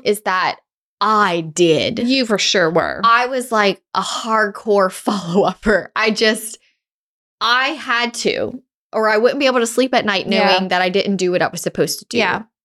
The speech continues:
Speaker 2: So look, y'all, find the middle ground, though.
Speaker 1: Yeah.
Speaker 2: You don't have to be hardcore. And whenever they're like, "Make them say no to you ten times,"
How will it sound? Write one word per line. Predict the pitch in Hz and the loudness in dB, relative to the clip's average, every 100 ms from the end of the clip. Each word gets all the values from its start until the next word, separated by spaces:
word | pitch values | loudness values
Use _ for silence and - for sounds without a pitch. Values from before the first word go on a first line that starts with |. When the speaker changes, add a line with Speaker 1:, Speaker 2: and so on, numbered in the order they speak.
| _ - | _ -6
Speaker 2:
So | 339 | -2
look, | 330 339 | 0 2
y'all, | 247 226 - _ | 2 0 -4 _
find | 226 269 294 | 0 2 2
the | |
middle | 208 180 185 202 | 2 2 2 2
ground, | 226 254 285 294 | 2 2 2 2
though. | 302 311 320 | 2 2 -2
Speaker 1:
Yeah. | - 165 107 | -4 -2 -2
Speaker 2:
You | 247 | 0
don't | 269 294 | 0 2
have | 294 | 2
to | 269 | 0
be | 233 202 | 0 0
hardcore. | 190 233 220 233 226 208 | 2 0 0 0 2 2
And | 190 190 - _ _ _ - | 0 -4 -8 _ _ _ -4
whenever | 247 269 269 | 0 2 2
they're | 269 | 2
like, | 254 226 | 2 0
"Make | 214 233 240 | 2 2 2
them | 269 | -2
say | - 233 | 0 0
no | 208 185 | 2 4
to | 190 | 4
you | 220 220 | 2 0
ten | - 196 | 0 0
times," | 196 175 185 202 | 2 2 2 2